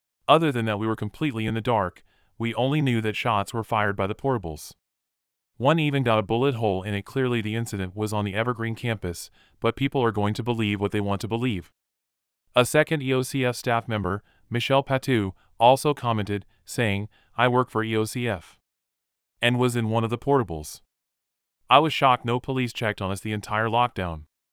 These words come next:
Birnbach told Clark County Today, "What we can say is that an E P S staff member provided a V P D officer the direct contact information for an E O C F supervisor.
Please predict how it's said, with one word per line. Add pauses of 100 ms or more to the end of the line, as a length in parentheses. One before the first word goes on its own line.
(560)
Birnbach
told
Clark
County
Today, (340)
"What
we
can
say
is
that
an
E
P
S
staff
member
provided
a
V
P
D
officer
the
direct
contact
information
for
an
E
O
C
F
supervisor.